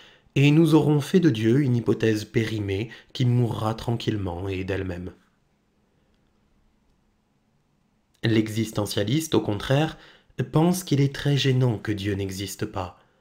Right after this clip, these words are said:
car avec lui disparaît toute possibilité de trouver des valeurs dans un ciel intelligible. Il ne peut plus y avoir de bien a priori, puisqu'il n'y a pas de conscience infinie et parfaite pour le penser.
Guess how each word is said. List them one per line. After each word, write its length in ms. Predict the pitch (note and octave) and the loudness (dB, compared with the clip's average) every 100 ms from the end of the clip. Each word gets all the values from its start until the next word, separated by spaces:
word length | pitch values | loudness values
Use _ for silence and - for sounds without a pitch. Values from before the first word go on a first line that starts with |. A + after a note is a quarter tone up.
| _ _ _ _ C3 | _ _ _ _ -6
car 340 | - G#2 G2+ G#2 | -2 -2 0 -2
avec 280 | G2+ G2 | -2 -4
lui 240 | A#2 B2+ C#3 - _ - | -2 -2 -2 -10 _ -8
disparaît 560 | A#2+ B2 - A#2 C#3 D3+ | -4 -4 -2 -2 0 -2
toute 260 | - F#3+ | -4 -6
possibilité 720 | - C#3+ - C#3 C#3+ D#3 D3+ | -4 -4 -2 -2 -4 0 0
de 100 | A2+ | 0
trouver 340 | G#2+ - A2+ A#2 | -2 -2 0 2
des 120 | A2 | 0
valeurs 400 | G#2+ G2+ A#2 A#2+ | 0 -2 -2 -2
dans 240 | A2 G2+ | -2 -2
un 100 | G#2 | -4
ciel 300 | G2 - G#2+ | -6 -6 -4
intelligible. 720 | G2+ G2 G2+ G#2 G2 F#2+ F2+ - _ _ _ _ _ _ _ _ _ _ _ - | -4 -6 -6 -6 -6 -8 -12 -18 _ _ _ _ _ _ _ _ _ _ _ -2
Il 200 | A#2+ A2+ | 0 2
ne 80 | A2+ | 2
peut 160 | A#2+ | 0
plus 260 | - G#2 A2+ | -2 -2 0
y 80 | A2 | -2
avoir 360 | G2 G2+ G2+ | 0 -2 -2
de 80 | G#2+ | -4
bien 400 | F#2+ G2+ F#2+ G2 | -4 -4 -2 -2
a 80 | G#2 | -4
priori, 640 | - - G#2+ A2 A2 G2+ - - _ _ - B2 | -6 -6 -2 -2 -2 -6 -12 -20 _ _ -6 -4
puisqu'il 400 | A#2 - A2 G#2+ | -4 -2 0 0
n'y 100 | G2+ | -2
a 40 | |
pas 180 | G2 F#2+ | 0 0
de 80 | A2+ | 0
conscience 540 | G#2+ G2 - G2 F#2+ | -2 -4 -6 -6 -6
infinie 500 | G2+ - G#2 G2+ G2 | -8 -6 -6 -4 -4
et 60 | G2 | -2
parfaite 460 | G2+ - A2+ - | -4 -4 -8 -8
pour 200 | - A#2 | -6 -2
le 80 | A#2 | -2
penser. 600 | B2 A#2 - G#2+ F2+ | -2 -4 -4 -8 -10